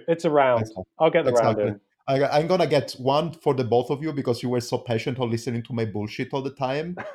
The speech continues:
Speaker 2: and then you can buy me a beer, so it's fine.
Speaker 1: <laughs> That's a lot of beer on the table, but that's fine.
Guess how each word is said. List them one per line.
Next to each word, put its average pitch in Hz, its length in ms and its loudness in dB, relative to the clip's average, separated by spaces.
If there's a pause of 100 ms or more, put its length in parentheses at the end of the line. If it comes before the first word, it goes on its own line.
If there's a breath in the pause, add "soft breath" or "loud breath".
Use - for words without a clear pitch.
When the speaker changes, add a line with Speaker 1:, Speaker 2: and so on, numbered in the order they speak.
Speaker 2:
and 127 120 0
then 139 160 2
you 131 60 -2
can 123 140 -4
buy 120 140 2
me 120 160 0
a 110 60 0
beer, 101 400 -4
so 101 360 -6
it's 110 120 -12
fine. 98 220 -6
Speaker 1:
<laughs> - 20 -4
That's 175 240 2
a 214 80 6
lot 175 180 2
of 156 100 -4
beer 175 200 2
on 131 100 0
the 120 100 -4
table, 120 440 0
but 131 240 2
that's 151 240 2
fine. 113 320 2